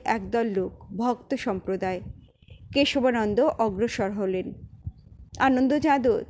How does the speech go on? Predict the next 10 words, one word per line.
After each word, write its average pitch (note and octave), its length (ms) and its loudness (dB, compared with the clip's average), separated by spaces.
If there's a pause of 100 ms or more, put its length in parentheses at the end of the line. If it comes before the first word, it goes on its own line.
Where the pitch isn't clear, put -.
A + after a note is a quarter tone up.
(100)
তাদের A#3+ 340 6
ধ্বজা A3 380 0
লক্ষ্য A3+ 320 0
করেছিলেন। F#3+ 640 -4 (840)
তিনি D4+ 260 6
দাঁড়ালেন। G#3 640 2 (540)
কিছু D#4+ 260 2
বললেন C#4 480 6
দলস্থ G#3 500 2
লোকদের। G3 460 0